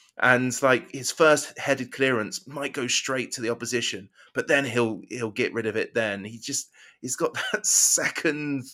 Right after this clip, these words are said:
that second bite of the cherry he's so good at.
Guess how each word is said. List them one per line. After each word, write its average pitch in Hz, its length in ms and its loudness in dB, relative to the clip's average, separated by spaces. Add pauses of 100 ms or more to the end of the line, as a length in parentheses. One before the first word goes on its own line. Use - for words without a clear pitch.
that - 180 4
second 170 380 -4
bite 143 180 8
of 123 60 2
the 135 80 -2
cherry 123 340 4
he's 107 220 -6
so 120 260 4
good 107 320 -2
at. 95 220 0